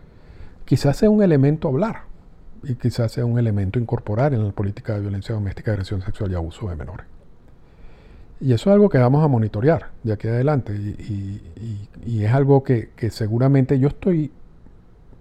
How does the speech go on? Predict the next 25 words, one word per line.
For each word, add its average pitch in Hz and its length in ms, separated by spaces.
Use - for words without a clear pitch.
lo, 131 260
lo, 147 240
lo, 135 280
lo 143 180
digo 233 240
porque 139 280
pienso 175 480
que 127 100
se, 120 320
que 131 120
tiene 147 340
cierta 135 380
lógica. - 500
Y 127 60
como 143 260
M 233 100
L 240 100
B 196 140
no 175 80
se - 120
ha - 40
pronunciado 135 580
todavía, 107 460
y 131 600
como 131 480